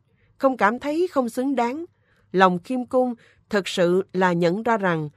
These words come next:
mình vẫn còn chìm đắm trong thế giới điên đảo. Có thể chúng ta không còn tạo nhiều hành động bất thiện, nhưng ngay cả những tâm hành thiện cũng không được. Khi nào còn dính dáng đến tất cả những điều này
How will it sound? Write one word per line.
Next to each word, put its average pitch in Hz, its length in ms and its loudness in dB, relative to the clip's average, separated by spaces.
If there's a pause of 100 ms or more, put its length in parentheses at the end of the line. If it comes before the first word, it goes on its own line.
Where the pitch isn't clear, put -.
(140)
mình 202 180 0
vẫn 190 260 0
còn 180 280 0
chìm 170 300 -2
đắm 220 380 -4
trong 190 160 0
thế 202 140 -2
giới 208 420 0
điên 220 260 -4
đảo. 175 400 -2 (680)
Có 285 100 0
thể 208 240 0
chúng 302 220 -6
ta 233 260 -2
không 233 220 -4
còn 165 320 2
tạo 170 240 0
nhiều 175 340 0
hành 170 200 -4
động 165 220 -2
bất 285 200 -4
thiện, 160 340 -4 (540)
nhưng 220 200 4
ngay 214 120 4
cả 180 300 -2
những 233 300 -2
tâm 233 220 -2
hành 160 320 -4
thiện 165 340 -2 (320)
cũng 180 280 -2
không 190 300 -2
được. 160 200 0 (1300)
Khi 277 140 -2
nào 196 260 6
còn 196 220 0
dính 277 200 -2
dáng 254 280 2
đến 240 160 2
tất - 180 -8
cả 196 180 4
những 220 260 0
điều 175 200 2
này 165 320 -2